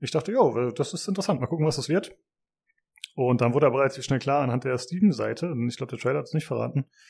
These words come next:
dass es ein Third-Person-Survival-R P G ist. <laughs> Und dann, äh, ja, dann, dann war das Interesse schon wieder leicht abgeklungen.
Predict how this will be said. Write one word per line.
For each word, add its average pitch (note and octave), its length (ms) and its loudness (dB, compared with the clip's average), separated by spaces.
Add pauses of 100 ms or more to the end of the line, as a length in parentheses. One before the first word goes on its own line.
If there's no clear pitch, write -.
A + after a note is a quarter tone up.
(400)
dass A#2+ 220 0
es - 180 -8
ein B2 400 2
Third-Person-Survival-R D3+ 1160 4
P C3+ 100 -4
G A#2+ 260 -6
ist. E3+ 320 -6 (600)
<laughs> G#3+ 640 -4
Und E3+ 240 2
dann, D3 240 4
äh, C#3+ 260 2
ja, G#2 180 0
dann, A2+ 220 -6
dann B2 240 -12 (120)
war A#2+ 100 -4
das - 140 -8
Interesse B2+ 300 -8
schon A2+ 200 -8
wieder A#2+ 540 -4
leicht B2 180 -2
abgeklungen. C#3+ 540 -2